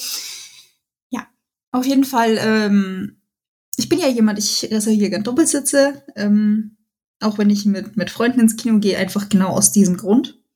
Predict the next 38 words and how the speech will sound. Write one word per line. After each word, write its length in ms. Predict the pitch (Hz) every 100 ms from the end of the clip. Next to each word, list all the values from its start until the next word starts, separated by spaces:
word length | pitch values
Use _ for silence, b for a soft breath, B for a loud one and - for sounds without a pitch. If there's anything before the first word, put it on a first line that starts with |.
| _ _ _ -
Auch 160 | 220
im 80 | 226
Sommer 300 | 208 226 269
ist 140 | - -
es 100 | -
sehr 160 | 240
angenehm, 560 | 240 240 240 254 262 - _ _
weil 480 | 202 196 190 185 -
im 260 | 196 185 -
Sommer 240 | 214 208
muss 180 | 202 208
man 120 | 208
immer 120 | - 190
eine 160 | 185
leichte 340 | 185 208 - 226
Jacke 460 | 240 233 262 262 -
mit 320 | 233 226 -
in 180 | - 226
den, 560 | 226 220 214 220 226 _
in 180 | 220 214
den 220 | 220 220
Kinosaal 520 | 220 233 233 233 220 214
nehmen, 260 | 220 208
weil 140 | 185 170
das 120 | -
ja 60 | -
immer 180 | 202 196
alles 240 | 196 -
klimatisiert 680 | - 214 196 202 202 202 214
ist. 280 | 262 - _ B B B B -
Und 440 | 208 202 190 - _ _ _ _ _ _ _
ja, 280 | 214 135 - _ - B B B -
auf 140 | 262
jeden 180 | 320 359
Fall 360 | 294 254 269 269
Frozen 340 | - 233 247 233
zwei. 180 | -
<laughs> 60 | -